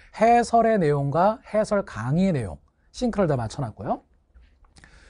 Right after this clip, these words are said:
교재 올해 이미지인데,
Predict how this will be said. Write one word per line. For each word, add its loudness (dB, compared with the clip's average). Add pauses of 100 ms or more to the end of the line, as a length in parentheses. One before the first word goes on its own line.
(340)
교재 6
올해 6
이미지인데, 0